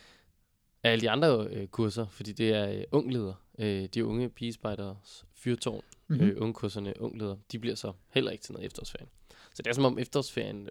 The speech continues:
Speaker 1: øh, den er blevet til en hjemmeferie, øh, for alle dem, der har noget som helst med spejder at gøre. De,
Speaker 2: Ja.
Speaker 1: øhm, de skal finde på noget andet at lave.
Speaker 2: Men det er da også,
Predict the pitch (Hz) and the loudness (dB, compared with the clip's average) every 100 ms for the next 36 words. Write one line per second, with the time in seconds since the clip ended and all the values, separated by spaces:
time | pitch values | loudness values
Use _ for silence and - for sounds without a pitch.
0 | - - 120 113 110 104 113 107 101 - | -14 -14 -2 0 0 -2 -2 0 -2 -4
1 | 101 117 156 - - - _ _ _ - | 0 2 0 -2 -8 -8 _ _ _ -20
2 | - _ _ 110 104 95 - 107 101 107 | -20 _ _ -6 -6 -6 -6 -4 -2 -2
3 | 107 104 107 107 107 113 110 107 - - | -4 -4 -4 -2 -2 -2 -6 -6 -14 -6
4 | 98 107 107 104 104 113 185 151 113 107 | -4 0 -2 -2 -4 -2 2 4 2 -4
5 | 98 _ _ _ - 135 135 123 107 110 | -10 _ _ _ -6 -4 -4 -8 -6 -4
6 | 104 117 110 107 - _ _ _ _ 175 | -4 -4 -6 -8 -12 _ _ _ _ -16
7 | 131 151 165 143 151 - | -6 -4 -2 -2 -4 -10